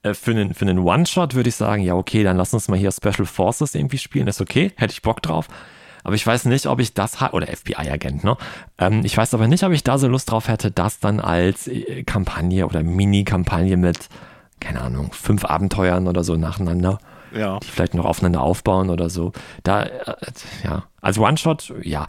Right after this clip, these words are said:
Speaker 1: Ist natürlich so, One-Shot ist schwierig, weil dann ist halt, äh, Setting zu erarbeiten halt nicht so gegeben, ne? Dann, ähm,
Speaker 2: Genau.
Speaker 1: das hat natürlich dann Vorteile, gebe ich dir recht. Aber für, ja, ich würd generell vielleicht auch eher lieber nur One-Shot spielen, so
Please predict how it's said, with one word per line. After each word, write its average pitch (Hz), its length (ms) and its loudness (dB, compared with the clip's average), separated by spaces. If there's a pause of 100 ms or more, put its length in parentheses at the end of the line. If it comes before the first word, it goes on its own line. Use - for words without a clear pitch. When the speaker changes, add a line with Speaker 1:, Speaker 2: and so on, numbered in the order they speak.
(100)
Speaker 1:
Ist - 140 0
natürlich 190 280 2
so, 123 160 0
One-Shot 127 340 2
ist - 140 -2
schwierig, 127 320 2
weil 98 140 2
dann 104 200 0
ist 104 200 -4
halt, 90 220 0
äh, 98 220 -10
Setting 101 560 0 (360)
zu - 140 -2
erarbeiten 85 640 2
halt 80 140 -2
nicht 87 120 -2
so 85 100 -6
gegeben, 78 520 -4
ne? 95 160 -4 (340)
Dann, 82 280 -2
ähm, 80 80 -6
Speaker 2:
Genau. 110 380 -2 (580)
Speaker 1:
das - 300 -2
hat 98 180 -2
natürlich 95 320 2
dann 87 160 0
Vorteile, 85 560 -2
gebe - 160 -4
ich - 100 -12
dir 85 160 0
recht. 80 280 0 (340)
Aber 90 200 0
für, - 960 0 (420)
ja, 90 380 -2 (100)
ich - 180 -6
würd 139 160 2
generell 110 400 4
vielleicht 110 320 0
auch - 80 -4
eher 87 200 0
lieber 87 260 0
nur 85 180 2
One-Shot 85 380 -2
spielen, 82 460 0 (200)
so 82 340 -4